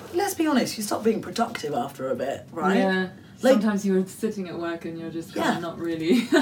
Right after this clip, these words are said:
Speaker 1: Yeah, like, Sweden did six hou-, they trialled six-hour days
Speaker 2: Yeah.
Speaker 1: and they found people were more productive, you be-, better mental health 'cause you get to spend more time with your family,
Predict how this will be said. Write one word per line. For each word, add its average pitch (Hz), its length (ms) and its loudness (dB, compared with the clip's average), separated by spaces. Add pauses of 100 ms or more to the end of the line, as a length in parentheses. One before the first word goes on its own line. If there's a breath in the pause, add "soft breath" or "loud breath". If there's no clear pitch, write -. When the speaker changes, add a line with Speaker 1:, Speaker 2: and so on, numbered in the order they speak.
(180)
Speaker 1:
Yeah, 349 240 10
like, 220 180 4
Sweden 269 400 4
did 240 200 4
six - 320 0
hou-, 240 180 4
they 226 100 4
trialled 233 300 6
six-hour 220 480 2
days 233 300 6
Speaker 2:
Yeah. 175 60 -2
Speaker 1:
and 170 120 -2
they 170 80 2
found 185 260 -2
people 180 240 -2
were 175 80 0
more 165 140 -2
productive, 214 840 2 (600 loud breath)
you 208 220 4
be-, - 260 -2 (160)
better 208 180 2
mental 185 300 -2
health 233 360 8
'cause 208 120 -2
you 175 80 -6
get 180 140 -2
to - 40 -6
spend 175 240 -2
more 160 120 -6
time 180 180 -6
with 170 100 -6
your 180 80 -2
family, 214 840 2